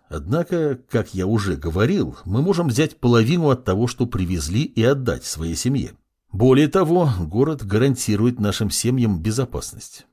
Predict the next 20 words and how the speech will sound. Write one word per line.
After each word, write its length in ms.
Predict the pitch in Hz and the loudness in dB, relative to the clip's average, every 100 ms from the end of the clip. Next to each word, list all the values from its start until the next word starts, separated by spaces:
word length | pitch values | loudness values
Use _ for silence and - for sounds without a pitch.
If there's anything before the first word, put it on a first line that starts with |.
| _ _ - | _ _ -6
Можно 400 | 104 175 175 170 | 0 0 2 0
сказать, 460 | - 139 123 175 | 2 2 2 0
что 200 | - - | -2 -2
после 440 | 120 - 123 - 107 | -2 0 0 2 2
людей 400 | 123 113 92 76 | 2 2 0 0
в 80 | |
военной 340 | 92 92 90 92 | 0 0 0 0
форме 500 | - 196 85 73 65 - | 2 0 0 -4 -10 -8
моя 280 | 78 143 | -4 -4
дочь 300 | 139 165 - 87 | -2 -2 -4 -6
защищена 640 | 85 107 110 - 123 165 | -4 -2 -2 0 2 2
в 60 | 135 | 2
этом 240 | 123 113 | 2 2
городе 420 | 110 160 131 110 | 2 2 2 0
больше, 380 | 95 135 139 123 | 2 2 2 0
чем 200 | 127 123 | 2 0
кто-либо. 600 | - - 78 64 60 - _ _ _ | 0 -6 -6 -6 -12 -20 _ _ _
Отправляясь 600 | 120 - 143 147 175 147 | -8 0 2 4 4 2
за 220 | 95 95 | 0 -2
город, 380 | 90 156 165 - | 0 0 0 -4